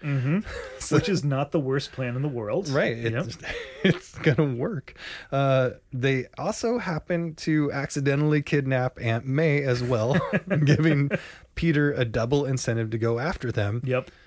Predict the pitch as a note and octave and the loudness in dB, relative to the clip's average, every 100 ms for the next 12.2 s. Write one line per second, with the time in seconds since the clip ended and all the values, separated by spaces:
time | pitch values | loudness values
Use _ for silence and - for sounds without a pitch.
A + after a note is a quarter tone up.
0 | _ D3 F3 D#3 D3 D3 D3+ C3+ - C3+ | _ -4 -2 2 2 4 2 0 0 0
1 | C3+ - C3 C3 B2+ - B2+ A2 A2 - | 0 -2 -2 -2 -2 -2 -2 0 -4 -2
2 | F3 C#3 G#2+ G#2+ - B2 A2 A2+ C3 C#3 | 2 2 0 -4 0 0 0 0 2 2
3 | C3 A#2 B2+ - - A2+ G#2 G2+ - B2+ | 0 0 -2 -4 -4 -2 -2 -4 -2 -2
4 | B2 G#2+ G2 - - - A2+ G#2 A#2 G#2 | 0 -4 -6 -10 -8 -2 -2 0 -2 -4
5 | A2 G#2+ A2 - - E2+ - - - C3+ | -6 -6 -4 -6 -8 -10 -10 -12 -6 0
6 | D#3+ G3 - - - A#2+ A#2 A2 G2+ - | 2 0 -6 -10 0 2 2 0 -4 -10
7 | - - - C#3+ D3 C3+ B2 C#3 A#2+ - | -18 -6 0 2 2 2 0 -2 -4 -2
8 | C3+ A2 D3+ F3 D3+ D#3+ D#3 C#3+ C3+ B2+ | -2 0 -2 0 2 2 2 0 0 2
9 | A#2+ - A#2+ A#2 A2+ G#2 A2 - A2 G#2 | 0 -2 0 0 0 0 -2 -2 -4 -2
10 | G#2+ G#2 G#2 G#2+ G#2 G#2 G#2 G#2+ A2+ G#2+ | 0 0 -2 -4 -2 -2 -4 -2 -2 -2
11 | - - - - D#4 D4 D4 C#4+ C#4 C#4 | -6 -12 -18 -6 -4 -2 -4 -6 -6 -6
12 | C4+ | -6